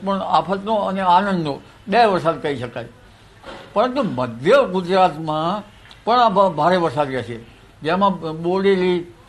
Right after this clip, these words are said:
અ, ઉપરાંત, અ, સાવલી, અ, શિનોર, અ, તેમજ, અ, લગભગ ખેડા જિલ્લાના ભાગોમાં, અ, કપડવંજ, બાલાસિનોર,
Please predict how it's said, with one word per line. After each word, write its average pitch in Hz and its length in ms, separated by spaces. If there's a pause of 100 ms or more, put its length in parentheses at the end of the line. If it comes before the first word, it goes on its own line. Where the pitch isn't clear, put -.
અ, 156 40
ઉપરાંત, 170 520
અ, 160 720 (120)
સાવલી, 180 520
અ, - 380 (800)
શિનોર, 185 440 (640)
અ, 156 400 (120)
તેમજ, 180 460
અ, 175 280 (760)
લગભગ 175 600 (160)
ખેડા 185 220
જિલ્લાના 180 420
ભાગોમાં, 165 520
અ, 156 840 (100)
કપડવંજ, 175 600 (380)
બાલાસિનોર, 175 720